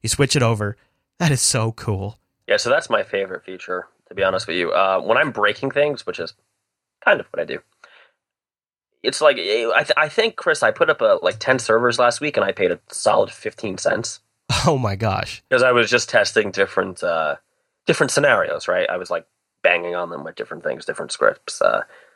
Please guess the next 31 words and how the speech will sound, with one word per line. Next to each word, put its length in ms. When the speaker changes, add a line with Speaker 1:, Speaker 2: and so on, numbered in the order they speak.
Speaker 2:
really, 320
if, 120
even 260
if 140
you're 100
not 340
gonna 120
use 120
DigitalOcean 520
as 80
your 100
primary 500
host, 400
go 260
ahead 300
and 100
make 180
an 60
account 460
and 120
u-, 180
use 320
the 100
Coder, 480
uh, 180
Coder 200
Radio 260
code. 320
Speaker 1:
Coder 220
Radio 200
December. 400